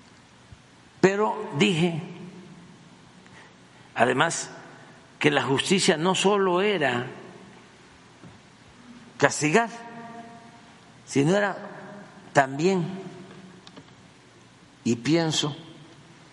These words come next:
que sobre todo, prevenir, y que no era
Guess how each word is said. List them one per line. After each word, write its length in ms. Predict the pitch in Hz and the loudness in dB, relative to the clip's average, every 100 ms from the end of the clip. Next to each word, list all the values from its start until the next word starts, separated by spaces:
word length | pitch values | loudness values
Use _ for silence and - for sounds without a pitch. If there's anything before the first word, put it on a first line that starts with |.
| - - - - - - | -20 -20 -20 -20 -20 -4
que 100 | - | -2
sobre 320 | - 117 110 | 2 2 2
todo, 460 | 92 165 170 160 - - - - - - - - - - - - | 2 0 0 -6 -12 -16 -18 -20 -20 -20 -20 -20 -20 -20 -20 0
prevenir, 1000 | 143 160 165 165 208 240 180 - - - - - - - - - - - - - - - - - - - - - - - - - - - - - - - - - - - - - - - - - - - - - | 2 4 2 2 2 0 -2 -8 -10 -12 -12 -14 -14 -16 -16 -18 -20 -20 -20 -20 -20 -20 -20 -20 -20 -20 -20 -20 -20 -20 -20 -20 -20 -20 -20 -20 -20 -20 -20 -20 -20 -20 -20 -20 -20 -20 -20 -20 -20 -20 -20 0
y 800 | 139 160 156 147 127 101 - - - - - - - - - - - - - - - - - - | 2 4 2 2 0 -4 -10 -12 -14 -18 -20 -20 -20 -20 -20 -20 -20 -20 -20 -20 -20 -20 -20 -2
que 480 | 139 135 131 - - - - - - - - - - - - - - - - | 2 4 2 -4 -12 -14 -16 -18 -20 -20 -20 -20 -20 -20 -20 -20 -20 -20 -12
no 340 | 131 131 180 | 0 4 4
era 840 | 202 190 151 123 110 95 - - | 2 0 2 2 0 -2 -8 -14